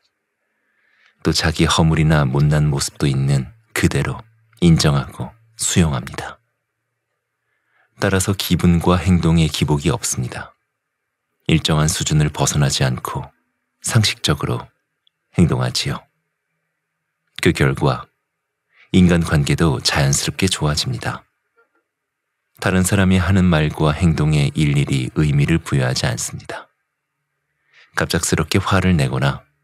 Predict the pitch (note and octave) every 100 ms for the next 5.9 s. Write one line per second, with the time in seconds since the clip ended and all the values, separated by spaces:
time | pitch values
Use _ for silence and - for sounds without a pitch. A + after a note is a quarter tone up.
0 | _ _ _ E2 E2 D2 D#2+ E2+ - D2+
1 | D2 C2 B1+ - - C#2 - B1 - -
2 | - _ _ _ _ _ _ _ _ _
3 | _ _ _ _ _ - F#2+ F2+ - F#2+
4 | F#2 F2+ F#2 - F#2 E2+ D#2+ E2 D#2+ D2+
5 | C#2+ C#2+ C2+ D#3+ - - - B2+ B2